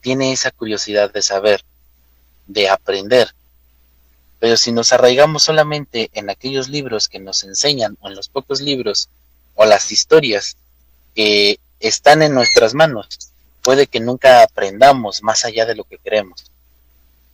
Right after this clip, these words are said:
Necesitamos ir un poquito más lejos, porque aquellas pruebas de lo que queremos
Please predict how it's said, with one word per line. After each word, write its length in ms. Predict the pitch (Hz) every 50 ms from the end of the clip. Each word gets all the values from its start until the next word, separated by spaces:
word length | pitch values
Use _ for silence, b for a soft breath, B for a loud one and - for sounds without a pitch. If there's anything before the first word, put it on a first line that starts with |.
| _ _ _ _ _ _
Necesitamos 840 | 107 107 - - - - - - - 123 135 143 143 143 139 - - _ _
ir 180 | _ 160 180 185
un 120 | 185 180
poquito 360 | 160 160 147 - 151 - - 143
más 240 | 143 139 135 - -
lejos, 460 | 143 147 - - 101 - - - - _ _ - _ _ _ _ _ _ _
porque 480 | 117 110 107 101 - - 104 101 - _
aquellas 580 | - 104 - - _ 135 139 147 151 143 135 -
pruebas 420 | - _ 156 151 139 120 107 101
de 80 | 107 104
lo 120 | 98 98
que 120 | - _ -
queremos 560 | _ 104 110 135 143 135 113 95 - - -